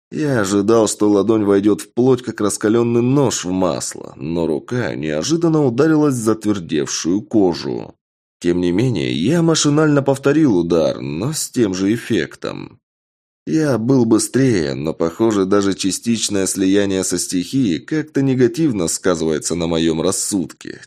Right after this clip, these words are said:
Тело двигалось как молния, но разум не успевал скоординировать все действия, подтормаживал,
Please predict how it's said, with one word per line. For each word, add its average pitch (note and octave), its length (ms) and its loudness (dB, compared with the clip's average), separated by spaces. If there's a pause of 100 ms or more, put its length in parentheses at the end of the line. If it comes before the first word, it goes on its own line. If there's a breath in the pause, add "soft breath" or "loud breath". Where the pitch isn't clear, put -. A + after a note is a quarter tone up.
(160)
Тело D#3+ 360 2
двигалось B2+ 600 2
как - 220 0
молния, E2 640 0
но E2 200 0
разум F#2 380 0
не E2+ 80 0
успевал A2+ 500 0
скоординировать E2+ 880 -2
все F#2+ 200 -2
действия, E2 540 -2
подтормаживал, B2+ 1200 -2